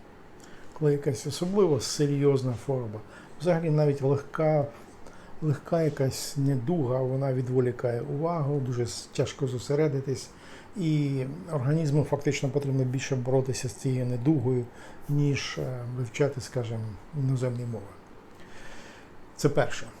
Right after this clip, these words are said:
Друге, що я хотів би вам, е, розказати, що протягом, скажімо, коли ти набираєшся віку, то є один позитив.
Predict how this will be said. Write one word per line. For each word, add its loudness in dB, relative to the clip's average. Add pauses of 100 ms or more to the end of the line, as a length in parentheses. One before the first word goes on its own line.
(260)
Друге, 4 (1300)
що 2
я 8
хотів 2
би 6
вам, 4
е, 2
розказати, 0
що 0
протягом, 4 (600)
скажімо, 2 (320)
коли 4 (300)
ти 2
набираєшся 4
віку, 2 (1300)
то 6
є 6
один 4
позитив. 0